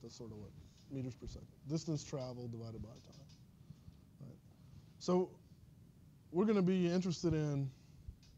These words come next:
some characteristic distance, okay,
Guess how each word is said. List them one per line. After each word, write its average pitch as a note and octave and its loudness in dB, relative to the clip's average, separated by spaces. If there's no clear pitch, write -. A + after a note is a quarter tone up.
some E3+ 2
characteristic D#3+ 0
distance, C3 -6
okay, B2 -12